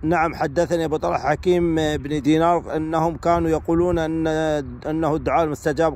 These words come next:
قالوا: "إذا رأيت الناس غفلوا فارغب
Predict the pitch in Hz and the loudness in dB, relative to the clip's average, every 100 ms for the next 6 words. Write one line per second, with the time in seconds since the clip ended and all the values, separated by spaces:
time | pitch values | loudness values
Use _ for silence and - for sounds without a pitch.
0 | - 170 165 160 160 151 151 156 165 160 | 2 2 2 -2 0 0 0 -2 -2 -2
1 | 165 156 135 165 165 180 175 - 165 151 | -2 -4 -2 -4 -2 -2 -2 0 -2 0
2 | 170 | -2